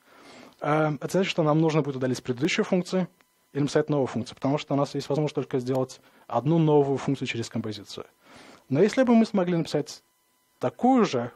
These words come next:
штуковину с теми же объектами, получить те же самые функции, и при этом так, чтобы мы могли менять их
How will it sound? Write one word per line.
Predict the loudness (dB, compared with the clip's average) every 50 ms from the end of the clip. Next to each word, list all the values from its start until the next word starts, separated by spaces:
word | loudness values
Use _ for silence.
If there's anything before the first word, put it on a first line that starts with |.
| _ _ _ _ _ _ _ _ _ _ _ _ _ _ _ _ _ -18
штуковину | -14 -14 -8 -8 -8 0 0 0 0 0 -4 -2 -2 -2 -4 -6 _ _ _ _
с | -6
теми | -2 0 2 2 2
же | 4 4 2
объектами, | 2 2 0 -2 -2 -4 -4 -2 -2 -4 -6 _ _ _ _
получить | -4 -2 -2 -2 -2 -2
те | 2 0 0
же | 2
самые | 2 0 0 0
функции, | -2 -2 -2 -2 -2 -4 -10 -10 -10 _ -20 -20 -20 -18 -10
и | -10
при | -4 0 0
этом | 0 2 0 -2
так, | 0 0 0 0 0
чтобы | -2 0 0 2
мы | 4 4
могли | 4 2 2 0 0 0
менять | 2 2 2 2 2 2 2 2 0 -2 -10
их | -10